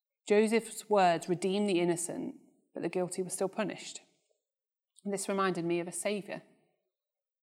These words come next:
one who came not to restore the innocent, but the guilty,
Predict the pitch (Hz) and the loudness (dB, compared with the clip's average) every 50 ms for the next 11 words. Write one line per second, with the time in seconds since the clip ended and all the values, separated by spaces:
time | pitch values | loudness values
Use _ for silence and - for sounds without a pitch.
0 | _ _ 185 190 202 180 196 190 - - 180 170 175 170 165 160 - - - - | _ _ 2 2 2 2 0 -2 0 0 2 4 4 2 2 -2 -6 -14 -20 -20
1 | - _ _ _ _ _ _ _ _ - 202 196 - 196 180 - - 190 175 165 | -20 _ _ _ _ _ _ _ _ -2 -2 0 0 -2 -4 -2 0 0 0 2
2 | 175 180 185 190 175 - 175 156 175 165 - 175 - 196 190 196 190 - - - | 2 2 2 0 0 -2 -4 -4 -4 -4 -6 -4 -4 -2 -4 -4 -6 -10 -12 -14
3 | - 175 170 | -14 -14 -16